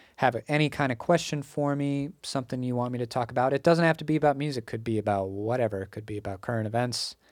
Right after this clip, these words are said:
anything. Um, you know, if I want to, I'll try to, uh, to touch on it. Yeah,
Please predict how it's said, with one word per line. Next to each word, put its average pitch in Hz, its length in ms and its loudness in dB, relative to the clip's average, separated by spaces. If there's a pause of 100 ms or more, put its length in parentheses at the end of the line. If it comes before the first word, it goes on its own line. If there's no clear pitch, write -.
(600)
anything. 113 560 -2
Um, 101 380 -2 (420)
you 131 140 -6
know, 101 160 -4
if - 120 -8
I 117 40 -2
want 113 260 -2
to, 113 160 -8
I'll 101 80 -2
try 107 320 -6
to, 107 280 -4
uh, 104 320 -8
to - 100 -12
touch 110 280 -2
on 113 160 -2
it. 117 140 -6 (560)
Yeah, 165 220 2